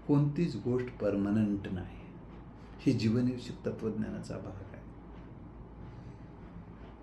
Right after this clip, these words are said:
आणि काल एक व्यक्ती मला भेटला,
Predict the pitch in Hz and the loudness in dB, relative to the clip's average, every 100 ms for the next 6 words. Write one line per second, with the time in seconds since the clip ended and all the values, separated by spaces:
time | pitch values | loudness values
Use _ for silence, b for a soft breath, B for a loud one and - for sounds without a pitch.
0 | - - - - - - 143 226 294 302 | -14 -14 -12 -12 -2 10 12 12 12 12
1 | - - - - - - - - - - | 12 0 -10 -14 -14 -14 -14 -16 -14 -12
2 | - - - - - - - - - - | -12 -14 -14 -12 -10 -12 -12 -12 -12 -12
3 | - - - - - - - - - - | -14 -14 -14 -14 -14 -14 -14 -14 -12 -12
4 | - - - 113 120 117 120 104 110 107 | -14 -12 4 8 8 8 4 6 8 8
5 | 101 95 104 90 | 8 4 0 -2